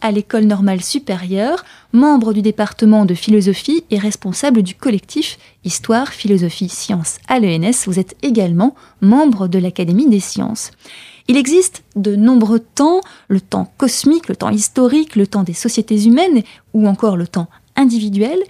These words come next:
Existe-t-il, selon vous, plusieurs conceptions du temps, selon qu'on est philosophe comme vous, Claude Debru, ou neurobiologiste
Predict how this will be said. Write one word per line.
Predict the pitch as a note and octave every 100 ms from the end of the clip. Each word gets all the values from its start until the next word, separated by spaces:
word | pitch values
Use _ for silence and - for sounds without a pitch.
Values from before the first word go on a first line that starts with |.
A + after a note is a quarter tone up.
| - _ _ _ _ _ -
Existe-t-il, | B3+ C4 C#4+ B3 A#3 - F4 D4+ A#3
selon | - C4 A#3 A3+
vous, | B3+ F#4
plusieurs | - C4+ A#3 A#3 B3 A3 F#3+ E3+
conceptions | - F4+ F4+ A#3+ A#3 - - B3 F#4 F#4
du | A3
temps, | A3+ - G#3+ C#4 G#4+
selon | - B3 A#3+
qu'on | A#3 G#3+ G#3
est | G3+ G3
philosophe | - B3+ A#3 G#3 G#3+ -
comme | G3
vous, | F3+ F#3+ B3 F4+ - - _
Claude | - G#3+
Debru, | F#3 F#3 F#3 A3+ D#4+ G4 -
ou | A3+
neurobiologiste | A3 G#3 A3+ A3+ G3 F#3 E3+ G#3+ D4+ -